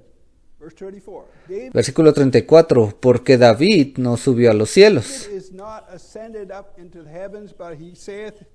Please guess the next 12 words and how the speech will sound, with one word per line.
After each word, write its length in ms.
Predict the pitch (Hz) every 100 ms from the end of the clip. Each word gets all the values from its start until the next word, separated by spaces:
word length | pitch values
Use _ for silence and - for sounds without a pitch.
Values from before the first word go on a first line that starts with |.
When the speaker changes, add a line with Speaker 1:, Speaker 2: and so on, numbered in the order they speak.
| _ -
Speaker 1:
himself, 580 | 180 180 - 226 190 127 _ _ _ - - -
Speaker 2:
Pero 260 | 151 131 131
él 80 | 135
mismo 360 | 151 143 147 131
dice, 420 | 208 220 123 107
Speaker 1:
The 40 | 151
Lord 380 | 156 180 196 -
said 200 | 185 175
unto 220 | 190 185
my 200 | 202 262
Lord, 280 | 226 143 123 _
"Sit 340 | _ 160